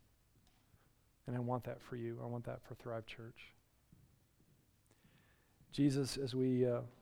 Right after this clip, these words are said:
come to the end of this, you are present. You are here.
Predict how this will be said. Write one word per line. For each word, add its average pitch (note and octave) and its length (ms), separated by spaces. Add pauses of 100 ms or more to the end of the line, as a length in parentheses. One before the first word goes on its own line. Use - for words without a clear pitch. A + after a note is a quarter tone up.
(1200)
come C3+ 220
to A#2 60
the A#2+ 140
end C3 160
of A2+ 80
this, B2 400 (2500)
you F#3 300
are A#2+ 100
present. A2+ 600 (1800)
You F3 140
are A#2+ 220
here. C#3 280